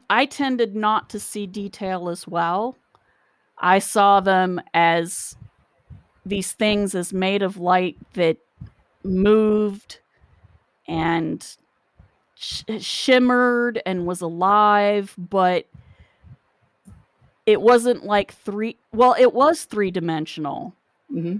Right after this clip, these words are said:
Speaker 1: They did have dimensions, but they didn't stay in the same exact shape as they moved.
Speaker 2: Right.
Speaker 1: So they sort of shifted. It's kind of like the animation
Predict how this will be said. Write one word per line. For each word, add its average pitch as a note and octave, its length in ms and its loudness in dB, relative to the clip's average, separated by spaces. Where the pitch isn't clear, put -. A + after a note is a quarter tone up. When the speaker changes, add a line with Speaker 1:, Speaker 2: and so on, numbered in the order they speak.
Speaker 1:
They G#3 140 2
did C4 320 -2
have A3+ 380 -2
dimensions, G3+ 720 -4
but G3 220 -8
they F#3+ 120 -2
didn't A#3 400 -4
stay A3 680 0
in F3+ 140 -2
the F3+ 80 -2
same F#3+ 360 -4
exact E3+ 460 -4
shape - 420 -6
as E3 140 -6
they D#3+ 140 -2
moved. - 720 -4
Speaker 2:
Right. D#3 340 4
Speaker 1:
So - 300 0
they G3+ 160 4
sort A3+ 440 2
of G3+ 380 2
shifted. E3 920 -6
It's A#3 200 0
kind D4+ 440 -2
of D4 100 -2
like B3 540 0
the G3 320 -6
animation G3 1200 -4